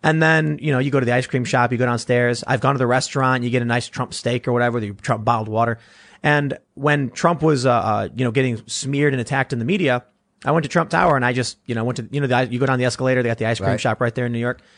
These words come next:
Speaker 1: And I asked, uh, I was like, "So you guys know Trump?" And they're like, "Yeah, he comes down every, every so often." And I was like, "What do you think? Co-, cool dude?" And they're like, "Oh, that guy's great." They t-, they tell me stories about how Trump would come down and drop a hundred dollar bill in their tip jar, all that kind of stuff.
Speaker 2: He's a good guy.
Speaker 1: And so I'm like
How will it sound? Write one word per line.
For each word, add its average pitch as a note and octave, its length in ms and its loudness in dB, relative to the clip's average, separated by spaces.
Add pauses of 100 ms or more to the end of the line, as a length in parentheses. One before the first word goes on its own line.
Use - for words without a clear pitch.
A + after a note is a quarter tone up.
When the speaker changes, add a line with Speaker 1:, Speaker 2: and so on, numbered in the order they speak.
(200)
Speaker 1:
And C3 100 0
I C3+ 80 2
asked, D#3 320 2
uh, C#3 40 4
I A#2+ 200 4
was A#2 80 0
like, C3+ 120 -2
"So D3+ 100 2
you C3+ 180 -2
guys C#3 200 0
know C3 100 -2
Trump?" F3 380 -4
And B2 80 -6
they're C3 100 0
like, A#2 320 0
"Yeah, A3 300 2
he F#3 120 2
comes F3 220 -2
down F3+ 140 0
every, C3 180 0
every A#2 140 -4
so A#2 120 -4
often." G#2+ 240 -6
And A2 120 -6
I G#2+ 80 -4
was A2 100 -4
like, A2+ 220 0
"What D3 60 0
do D#3 40 2
you D3+ 60 2
think? E3 320 -2
Co-, - 220 -12
cool C3 180 -2
dude?" F3 240 0
And B2+ 80 -6
they're C3 80 0
like, A2+ 140 -4
"Oh, A#2+ 120 2
that C3+ 120 0
guy's A2+ 200 -2
great." B2 300 -2 (480)
They E3+ 100 0
t-, - 120 0
they G3 120 4
tell G#3 160 2
me F#3+ 100 2
stories G3 340 2
about D3 120 0
how C#3 100 2
Trump D#3+ 240 0
would D#3 120 0
come C#3+ 220 0
down D3 200 0
and A#2+ 120 -4
drop B2+ 180 0
a A#2 60 -4
hundred D3 120 -4
dollar C3 200 2
bill C3 320 2
in A#2+ 40 -4
their A2 120 -2
tip F#3 220 -4
jar, G#2+ 280 -2 (260)
all E3 180 2
that E3+ 120 2
kind B2+ 160 -2
of G2+ 60 -6
stuff. F2+ 280 -8
Speaker 2:
He's A2+ 140 -10
a A#2 40 -6
good B2+ 220 -6
guy. B2 380 -2
Speaker 1:
And E3 160 -2
so G#3+ 80 2
I'm A#3+ 140 2
like G3 320 0